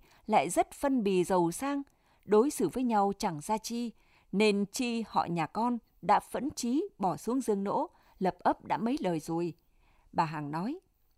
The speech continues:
Phượng Quý tròn mắt đứng nghe, đầy ngạc nhiên và xúc động. Đây là lần đầu trong đời cô được nghe chuyện này. Thực ra, cô chưa bao giờ được cha mẹ nói cho biết.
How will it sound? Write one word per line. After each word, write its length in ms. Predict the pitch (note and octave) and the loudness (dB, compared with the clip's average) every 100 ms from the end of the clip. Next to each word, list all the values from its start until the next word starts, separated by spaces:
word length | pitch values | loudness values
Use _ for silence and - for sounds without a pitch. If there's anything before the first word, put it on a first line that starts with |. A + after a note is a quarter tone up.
| _ | _
Phượng 200 | - A3 | 2 2
Quý 280 | F3+ A3 C#4 - | 4 0 2 0
tròn 220 | A3 D#3+ D3+ | -2 -2 -2
mắt 160 | D4 | -8
đứng 240 | G3+ G#3 B3+ | -4 -4 -2
nghe, 260 | A#3+ A#3+ A3+ _ _ _ | -2 -4 -6 _ _ _
đầy 260 | G#3 G#3 F3+ | 2 4 4
ngạc 280 | F#3 - | 0 -2
nhiên 180 | B3+ D4+ | -2 -2
và 100 | F3 | -2
xúc 200 | - E4+ | -8 -6
động. 200 | F3+ D#3 - _ _ _ _ _ _ | -4 -4 -6 _ _ _ _ _ _
Đây 140 | - D4 | 0 4
là 200 | A3 F#3 | 6 4
lần 240 | F3+ F3 | 4 0
đầu 180 | F3+ F3 | 2 0
trong 240 | F3 D4+ | 0 -4
đời 280 | G3+ F3 D#3 - _ _ - | -2 -2 -2 -6 _ _ -6
cô 140 | B3+ | -4
được 200 | F#3 - | -2 -4
nghe 120 | B3+ B3+ | -6 -4
chuyện 220 | - E3 | -6 -4
này. 240 | E3+ D3+ - _ _ _ _ _ - | -4 -4 -8 _ _ _ _ _ -4
Thực 160 | - | -4
ra, 320 | - A3+ A3 A3 _ _ _ | -2 -6 -6 -8 _ _ _
cô 220 | A#3+ A3+ A3+ | 4 4 4
chưa 120 | C#4+ | 0
bao 160 | B3+ B3+ | 0 0
giờ 200 | G3 D#3+ | 0 0
được 220 | D#3 E3 | 0 -4
cha 120 | C#4 | -4
mẹ 260 | C4 G3 - | -4 -4 -4
nói 180 | F#3 G#3+ | -4 -4
cho 140 | - C4 | -4 -6
biết. 220 | C4+ | -4